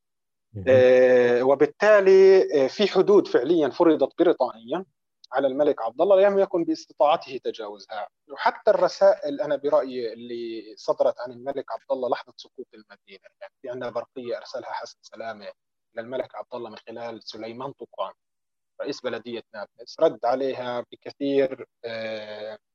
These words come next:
Speaker 2: يعني، آه، إنه في هذا، إنه يعني هذا فعليا زي كأنكم أنتم أتيتم متأخرين وهذا مصيركم المح-، المحتوم،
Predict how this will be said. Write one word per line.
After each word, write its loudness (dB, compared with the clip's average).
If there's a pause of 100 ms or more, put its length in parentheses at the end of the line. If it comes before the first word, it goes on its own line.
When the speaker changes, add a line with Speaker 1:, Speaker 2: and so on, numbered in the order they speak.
(1400)
Speaker 2:
يعني، -2
آه، -4
إنه -4
في 2
هذا، 4
إنه -4
يعني -4
هذا 0
فعليا -6
زي -4
كأنكم -10
أنتم -10
أتيتم -2
متأخرين -12
وهذا 0
مصيركم -2
المح-، -4
المحتوم، -4